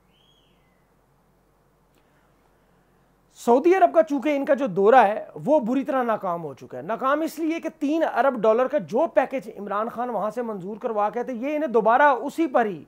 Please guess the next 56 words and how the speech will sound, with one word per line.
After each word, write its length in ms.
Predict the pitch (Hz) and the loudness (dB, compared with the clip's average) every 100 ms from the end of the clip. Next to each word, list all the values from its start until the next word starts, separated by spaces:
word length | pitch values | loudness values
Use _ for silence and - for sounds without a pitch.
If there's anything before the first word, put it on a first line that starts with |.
| _ _ 160 | _ _ -8
वही 260 | 170 311 | -2 -2
तीन 240 | - 285 294 | -2 -4 -2
अरब 260 | 233 190 180 | -4 -6 -8
का 80 | 220 | -8
जो 120 | 202 | -6
उसकी 220 | 208 208 233 | -6 -10 -12
तौसीक 400 | 269 - 202 190 | -12 -12 -14 -12
कर 120 | 185 | -14
दी 140 | 135 127 | -14 -18
गई 100 | 123 | -20
है। 200 | 113 _ _ _ _ _ _ | -20 _ _ _ _ _ _
कोई 200 | - 285 | 6 6
फालतू 420 | 269 262 254 294 285 | 6 2 2 0 -6
इनके 180 | 247 247 | -4 -2
जहन 140 | 247 | -2
में 120 | 247 | -2
था 60 | 233 | -6
कि 80 | 226 | -6
इन्हें 120 | 226 | -6
कम 180 | 233 233 | -6 -6
से 60 | |
कम 100 | 247 226 | -8 -10
सात 440 | - 196 202 214 | -4 2 2 0
अरब 360 | - 180 202 190 151 | -6 -2 -2 -2 -6
डॉलर 240 | 147 151 190 | -6 -4 -4
मिलेंगे, 400 | 175 185 208 196 180 - _ - | -6 -6 -4 -4 -6 -14 _ -14
ये 60 | 202 | -8
सारे 320 | 196 202 226 | 0 0 0
मामलात 500 | 202 175 170 180 185 | -2 -2 -2 -2 -4
अपने 200 | 180 185 | -8 -8
वहाँ 180 | 170 170 | -8 -8
से 140 | 175 139 | -12 -18
सीधे 260 | - 190 180 | -14 -10 -10
कर 140 | 151 | -10
लेंगे, 240 | 131 123 120 _ _ - | -14 -16 -20 _ _ -12
लेकिन 260 | 190 208 208 | -8 -6 -6
ऐसा 220 | 185 233 | -6 -8
कुछ 280 | 226 247 254 | -8 -12 -8
भी 100 | 269 | -6
नहीं 120 | 262 | -4
हुआ। 320 | 208 202 208 - _ _ _ _ | -2 0 0 -4 _ _ _ _
शाह 200 | - 262 | 6 6
सलमान 420 | - 247 202 220 | 6 -2 -2 -2
ने 80 | 240 | -4
मिलने 280 | 226 202 226 | -6 -4 -4
से 120 | 226 | -4
इनकार 300 | 220 185 185 | -4 -2 -2
कर 180 | 196 220 | -2 -8
दिया। 300 | 196 208 220 | -6 -4 -2
जब 200 | 190 190 | -2 -4
ये 80 | 208 | -4
अरब 300 | - 220 247 | -4 -4 -4
अमारात 460 | 240 208 175 208 233 | -2 0 0 0 -2
गए 220 | 202 185 | -6 -6
शहबाज 320 | 175 165 151 | -8 -10 -10
शरीफ, 300 | - 185 262 | -10 -12 -12